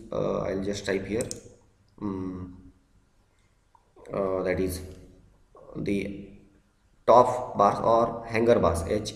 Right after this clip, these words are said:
A N G E R B A R S, and I'll say okay, I'll say okay, but it is not visible here, na? So what you can do, you select this and, uh, right click, say go to properties.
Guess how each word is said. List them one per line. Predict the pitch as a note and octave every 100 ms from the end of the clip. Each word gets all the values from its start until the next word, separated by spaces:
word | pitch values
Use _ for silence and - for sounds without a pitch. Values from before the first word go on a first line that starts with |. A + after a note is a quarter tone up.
| -
A | G2 A#2+ - - - - _ _ -
N | G2+ G#2+ - - -
G | G2+ G2+ - -
E | G2+ -
R | F#2+ G2+ A#2 - - - _ F#2
B | G#2 G#2 G2+ G2+ -
A |
R | F#2 F2+
S, | E2+ - - -
and | G2+ G2+
I'll | G2
say | G2 G#2+
okay, | G#2 A2 - - - - _ - _ _ -
I'll | F#2+
say | - - - - C#3
okay, | - G2 - - - -
but | A#2 A2+
it | A#2
is |
not | B2 C3
visible | A#2 C3+ -
here, | E2+ E2
na? | A2 C#3+ - - -
So | -
what | A#2+ B2+
you | B2+
can | B2 B2
do, | D3 C#3+ - - -
you | - A#2+ A#2+
select | A#2 B2 C3 C3+
this | C#3 D#3 - - - - - _
and, | A#2 A2+ A#2 A2 - - - - _ _ _ _ _ _ - - - - - _ _ _
uh, | G#2+ G2+ G2+ G2+ G2
right | G2+ G2+
click, | D3 D#3 - - -
say | - G#2+
go | G2+ A2+
to | A#2
properties. | - G2+ - G#2+ D3+ -